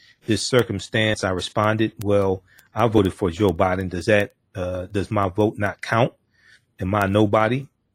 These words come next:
Uh, he asked. He's African American. Uh, that prompted a torrent of racial epithets. One, uh, foul-mouthed woman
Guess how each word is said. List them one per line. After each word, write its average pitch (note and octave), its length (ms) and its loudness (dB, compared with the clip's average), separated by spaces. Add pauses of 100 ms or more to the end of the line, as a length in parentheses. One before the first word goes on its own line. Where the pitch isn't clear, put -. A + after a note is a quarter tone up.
(160)
Uh, F#2+ 240 -2
he G#2 200 -4
asked. G#2+ 480 -6 (600)
He's G2 260 0
African F#2+ 320 2
American. F2+ 500 -2 (920)
Uh, F#2+ 160 2
that A2+ 240 2
prompted A#2+ 500 2
a G#2 80 -8
torrent A#2+ 460 2
of F2+ 140 -6
racial A2 360 2
epithets. A#2+ 580 -2
One, G#2 520 -4
uh, F#2 480 -6 (300)
foul-mouthed G2+ 640 0
woman G2 360 -4